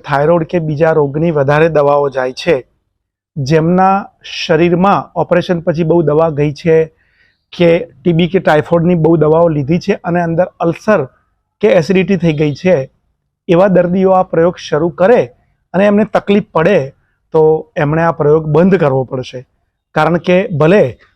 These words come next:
લંગ્સમાં ફાઇબ્રોસિસ છે, ન્યુમોનિયા પછી કફ વધ્યો છે કે કોરોના પછી કફ વધ્યો છે, ચોક્કસ એમાં અદ્ભુત રીતે ગણદેવી પીપરનો પાવડર મદદ કરે છે, પરંતુ જે મરી, હળદર,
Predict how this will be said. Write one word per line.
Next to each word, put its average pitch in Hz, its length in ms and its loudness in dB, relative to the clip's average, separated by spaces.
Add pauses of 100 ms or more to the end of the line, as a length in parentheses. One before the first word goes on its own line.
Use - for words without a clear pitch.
(140)
લંગ્સમાં 165 440 0
ફાઇબ્રોસિસ 165 600 0
છે, 160 100 4 (160)
ન્યુમોનિયા 165 480 2
પછી 160 300 -4
કફ 151 240 -4
વધ્યો 151 320 0
છે 160 200 -4
કે 180 60 -6 (120)
કોરોના 196 340 -2
પછી 185 260 -4
કફ 156 240 -6
વધ્યો 139 300 -4
છે, - 80 -20 (440)
ચોક્કસ 185 440 0
એમાં 190 240 0 (100)
અદ્ભુત 208 340 2 (100)
રીતે 196 240 2 (460)
ગણદેવી 185 420 2
પીપરનો 180 500 -2 (140)
પાવડર 165 360 0
મદદ 151 260 -2 (100)
કરે 180 260 2
છે, 127 120 -6 (480)
પરંતુ 175 440 2 (960)
જે 156 320 0 (760)
મરી, 165 500 2 (300)
હળદર, 160 480 2